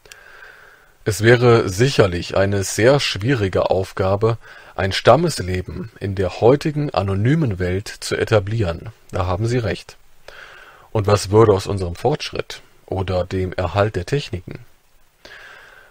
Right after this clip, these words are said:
Doch bei den Erläuterungen zu dieser Thematik geht es erstmal gar nicht darum, dass wir alle ab sofort in einzelnen Stammeskollektiven leben sollten, sondern zunächst einmal darum, zu erkennen,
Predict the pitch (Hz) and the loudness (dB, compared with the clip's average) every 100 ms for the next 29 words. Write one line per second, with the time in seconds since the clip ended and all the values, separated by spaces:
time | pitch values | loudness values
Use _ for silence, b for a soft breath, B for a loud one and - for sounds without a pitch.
0 | B B B - 117 113 127 123 117 95 | B B B 0 2 6 6 6 4 4
1 | 110 180 160 107 101 90 - 120 143 151 | 6 6 2 0 0 -2 -4 -2 0 0
2 | 120 101 95 110 - 120 - - 110 113 | 0 0 2 2 0 -4 -4 -4 -4 -2
3 | - 101 - 95 92 95 117 127 - 101 | -2 -2 -2 -4 0 2 4 2 0 0
4 | 90 95 95 95 98 82 98 117 95 - | 0 -2 -4 -2 2 2 4 4 2 -2
5 | 95 - 98 107 123 - - 95 - 101 | -8 -2 6 8 8 4 -6 -4 2 2
6 | 113 - 104 98 - 101 143 131 - 101 | 2 -2 -2 -2 0 0 2 0 0 0
7 | 95 - 101 90 90 90 90 87 87 82 | 0 -4 -6 -4 -4 -4 -4 -6 -6 -8
8 | - 80 87 - - - 101 101 - 98 | -10 -14 -14 -16 -10 -4 0 -2 -2 -2
9 | 117 170 - 101 92 92 90 85 104 120 | 0 -2 0 0 0 -2 -2 -2 -4 -4
10 | B B B B - 127 - 101 - 104 | B B B B -4 0 0 -2 0 2
11 | 127 156 170 | 2 -2 -6